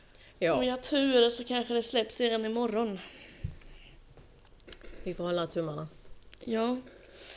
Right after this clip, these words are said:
Speaker 2: Och vi tänker ju att vi ska spela in lite fler avsnitt så vi kanske ska runda av här.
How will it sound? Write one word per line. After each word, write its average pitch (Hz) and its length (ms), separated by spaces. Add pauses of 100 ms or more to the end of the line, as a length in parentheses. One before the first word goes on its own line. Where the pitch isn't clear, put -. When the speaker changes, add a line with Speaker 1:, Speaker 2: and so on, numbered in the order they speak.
(440)
Speaker 2:
Och 247 160
vi 240 160
tänker 247 360
ju 233 140
att 226 260
vi 233 160
ska 220 360
spela 220 420
in 214 100
lite 208 380
fler 240 380
avsnitt 269 420
så 247 120
vi 240 80
kanske 240 220
ska 240 400
runda 240 400
av 247 240
här. 254 280